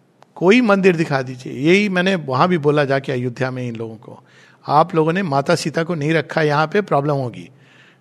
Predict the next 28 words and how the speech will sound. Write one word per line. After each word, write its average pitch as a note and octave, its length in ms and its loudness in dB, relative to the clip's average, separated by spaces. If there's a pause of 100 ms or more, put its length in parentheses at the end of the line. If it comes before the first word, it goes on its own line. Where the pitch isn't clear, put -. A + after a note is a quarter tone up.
(140)
तो F#3+ 80 -2
उन्होंने G3+ 180 2
कहा, A#3 120 6
"नहीं, A#3 160 4
नहीं, B3+ 140 4
नहीं, B3+ 140 4
नहीं, B3+ 180 4
हम A3 220 4
लाएंगे G#3 540 6
बड़ा F#3+ 220 6
एक F3+ 280 4
ब-, D3 140 2
ये D#3+ 180 2
तो F#3 140 2
राम F3+ 260 4
जी G3 120 0
का G#3 100 4
जन्म।" F3 260 2
मैंने F#3 220 0
कहा, A3+ 120 4
"जन्म F3 380 0
हो G3+ 220 6
चुका।" G3+ 540 4
<laughs> - 960 -8
बिना D#3 300 4
माता F3+ 340 6
सीता F3+ 420 2
के F#3 400 4